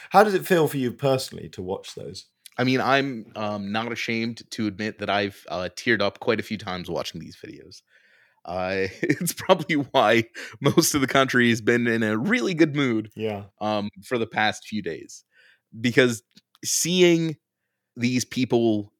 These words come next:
Speaker 2: be basically rescued, um, from a lawless hellhole is, it's, it's hard to overstate how proud <laughs> that makes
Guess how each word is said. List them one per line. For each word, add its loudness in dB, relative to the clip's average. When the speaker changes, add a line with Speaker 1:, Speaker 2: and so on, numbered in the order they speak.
Speaker 2:
be 2
basically 2
rescued, -2
um, -6
from -2
a 0
lawless 0
hellhole 0
is, -4
it's, 0
it's -2
hard 2
to -4
overstate -2
how -4
proud 2
<laughs> -8
that -6
makes -8